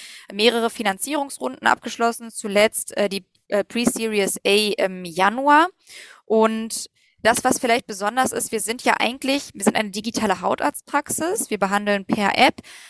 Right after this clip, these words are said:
aber man zählt uns ja eigentlich dann zu den klassischen Startups. Das heißt, wir durchlaufen dann auch entsprechend die Finanzierungsrunden und diesen Wachstum und sind etwas außerhalb des, äh, Gesundheitssystems, obwohl wir eigentlich im Gesundheitssystem agieren.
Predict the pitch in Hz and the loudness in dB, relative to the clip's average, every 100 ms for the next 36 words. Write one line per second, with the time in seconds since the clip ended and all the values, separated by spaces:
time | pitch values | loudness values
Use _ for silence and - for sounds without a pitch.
0 | - 214 214 214 - 254 311 - 220 - | -4 -2 -2 -2 -2 -2 -2 -4 -8 -4
1 | 202 - 208 262 269 254 247 - 226 - | -2 4 6 6 2 -4 -2 0 0 0
2 | 220 - 220 - 220 226 - - 190 185 | -6 -2 -2 -2 -8 -6 -4 2 4 4
3 | - - 190 - 202 - 202 202 190 196 | 0 -6 -4 0 0 0 -8 -6 -4 4
4 | 196 240 262 226 196 - 208 220 247 214 | 8 8 6 0 -2 4 8 8 6 2
5 | - - 214 226 208 202 196 190 208 - | -6 0 2 2 -2 -8 -6 -2 -2 2
6 | 254 226 214 - 202 208 196 - 196 185 | 4 4 2 -2 0 0 -4 -12 -12 -8
7 | 196 208 196 220 233 240 240 214 196 - | -8 -2 4 4 4 -2 -4 -8 -10 -14
8 | - _ - 220 247 - 233 - 240 - | -20 _ -8 -2 -2 0 -2 0 -2 -2
9 | 233 233 220 - 208 - - 202 196 196 | -2 0 -2 -4 -6 -4 2 4 2 0
10 | _ _ 190 208 196 349 - 220 - 190 | _ _ -4 0 0 2 4 2 2 -10
11 | - 247 - 220 214 285 311 - 233 262 | -4 -2 0 0 2 4 4 4 2 0
12 | 254 226 214 220 214 - - 190 165 175 | -8 -4 -4 2 2 2 -2 2 2 2
13 | 147 - | 0 -4